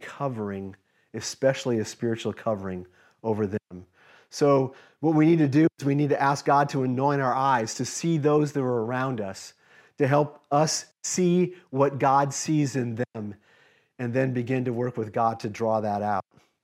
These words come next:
That was the first thing. The second thing is, is Elijah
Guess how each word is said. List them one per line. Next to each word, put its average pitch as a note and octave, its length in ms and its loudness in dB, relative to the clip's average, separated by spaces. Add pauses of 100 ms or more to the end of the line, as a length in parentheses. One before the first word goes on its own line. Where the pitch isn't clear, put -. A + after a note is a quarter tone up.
(360)
That B2+ 80 -2
was B2 120 -2
the B2 80 -2
first B2 280 -2
thing. G2+ 240 -8 (520)
The C#3+ 100 0
second G3 360 4
thing D#3+ 200 4
is, C#3 260 2
is C3 360 -4
Elijah C#3+ 800 4